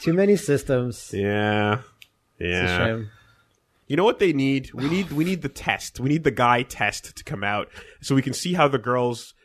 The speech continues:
Speaker 2: or, or whoever Eddie goes with it for a little bit. And if it does well,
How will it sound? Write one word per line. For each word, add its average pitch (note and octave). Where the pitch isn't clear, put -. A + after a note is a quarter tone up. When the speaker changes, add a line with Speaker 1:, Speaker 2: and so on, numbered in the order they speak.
Speaker 2:
or, A2+
or B2
whoever B2+
Eddie D3
goes C#3
with C#3
it E3
for D3+
a C#3+
little E3
bit. G#3+
And D3+
if D3
it -
does D#3+
well, F#3